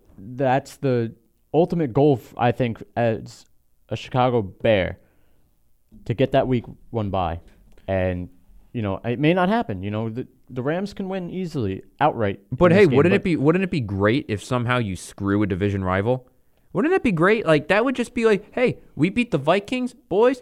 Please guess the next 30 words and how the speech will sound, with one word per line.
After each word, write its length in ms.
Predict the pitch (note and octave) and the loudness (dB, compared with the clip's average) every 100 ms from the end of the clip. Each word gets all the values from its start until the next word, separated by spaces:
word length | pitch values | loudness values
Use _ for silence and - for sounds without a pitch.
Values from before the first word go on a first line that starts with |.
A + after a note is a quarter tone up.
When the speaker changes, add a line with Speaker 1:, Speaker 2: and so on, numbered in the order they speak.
| - | -4
Speaker 2:
Let's 140 | C#3+ | -4
go 120 | - | 2
Speaker 1:
That's 100 | F3 | 4
Speaker 2:
on 80 | A#3 | 4
a 20 | |
Speaker 1:
my 60 | A#3 | 4
Speaker 2:
run. 40 | G#3 | 4
Speaker 1:
number 140 | F3+ | 4
one 100 | D#3+ | 2
goal, 160 | D3 D3+ | 2 2
man. 240 | B2+ A2 | 2 0
Speaker 2:
Let's 200 | A2 C#3+ | 2 2
Speaker 1:
That, 40 | - | 4
Speaker 2:
go 140 | E3+ | 4
on 80 | G3+ | 4
a 80 | G#3 | 2
run." 320 | G3 D3+ G#2 | 2 2 2
Speaker 1:
that's 180 | B2+ C3+ | 0 0
a 60 | |
hundred 180 | A#2+ D3 | -2 -4
percent 220 | C3 D3+ | -4 -4
what 80 | C3 | 0
I 80 | B2 | 0
would 100 | B2+ | 0
be 80 | A2+ | -2
trying 240 | - G#2+ | -4 -4
to 60 | G#2 | -4
do 160 | G2+ | -4
right 200 | F#2 F2+ | -2 -4
now. 220 | F2+ F2 | -4 -8